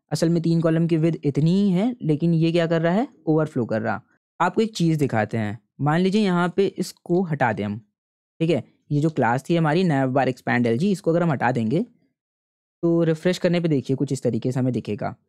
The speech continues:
ठीक है। अब देखिए, तो ऐसा कुछ हम तब चाहते हैं दिखे, जब हम आर रूम्स वाले पेज को टैब में ओपन करें या मान लीजिए हम मोबाइल डिवाइस में ओपन करें, ठीक है? तो यहाँ पे नैव बार की जगह फ़िल्टर लिखा हो और यहाँ पे सारे हमारे फ़िल्टर्स शो हो रहे हों,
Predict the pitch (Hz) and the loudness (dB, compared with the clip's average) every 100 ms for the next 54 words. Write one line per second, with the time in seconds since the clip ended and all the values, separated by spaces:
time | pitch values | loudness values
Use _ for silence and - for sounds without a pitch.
0 | _ _ _ 160 123 - _ _ _ _ | _ _ _ -2 -2 -4 _ _ _ _
1 | _ _ _ 131 127 113 - 151 - _ | _ _ _ -8 -4 -4 -2 -6 -6 _
2 | _ - - 180 190 202 226 220 214 202 | _ -6 0 0 0 -2 0 0 0 0
3 | 208 180 180 175 151 127 170 185 _ _ | 0 0 0 0 0 0 -2 -2 _ _
4 | 170 185 - 147 156 160 180 185 180 180 | 0 0 0 0 2 2 2 2 0 0
5 | 160 160 - 180 - 131 139 151 151 139 | 0 0 -2 -4 0 0 2 2 0 0
6 | 151 151 147 151 151 143 135 131 135 143 | 0 0 0 2 2 0 0 0 0 0
7 | 143 139 143 135 120 123 123 120 117 120 | -2 -2 -4 -4 -2 0 0 0 -2 -4
8 | 113 113 113 113 113 _ _ 170 156 117 | -4 -4 -4 -6 -6 _ _ -2 -2 -4
9 | _ _ 147 135 135 151 139 135 135 139 | _ _ 0 2 0 0 2 2 2 0
10 | 143 139 131 139 160 175 170 175 190 190 | 2 0 0 0 2 0 0 0 0 0
11 | 135 135 131 123 123 127 131 120 123 117 | 0 0 0 -2 -4 -4 -4 -2 -2 -2
12 | 123 208 - _ _ 160 160 170 165 - | -2 -2 -6 _ _ 0 2 0 -2 -2
13 | 147 120 117 117 | 0 0 -2 -4